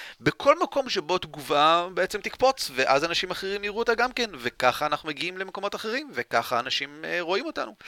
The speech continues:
תגובות באייטיונס במיוחד עוזרות בגלל שהן מקפיצות אותנו יותר גבוה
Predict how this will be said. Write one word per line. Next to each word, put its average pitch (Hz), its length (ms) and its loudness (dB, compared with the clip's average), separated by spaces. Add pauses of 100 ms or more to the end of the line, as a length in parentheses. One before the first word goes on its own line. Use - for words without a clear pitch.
(260)
תגובות 135 320 0
באייטיונס 196 500 8
במיוחד 104 480 -4
עוזרות 151 400 2
בגלל 160 320 0
שהן 156 960 0
מקפיצות 170 600 0
אותנו 202 320 -2
יותר 185 340 -2
גבוה 160 560 4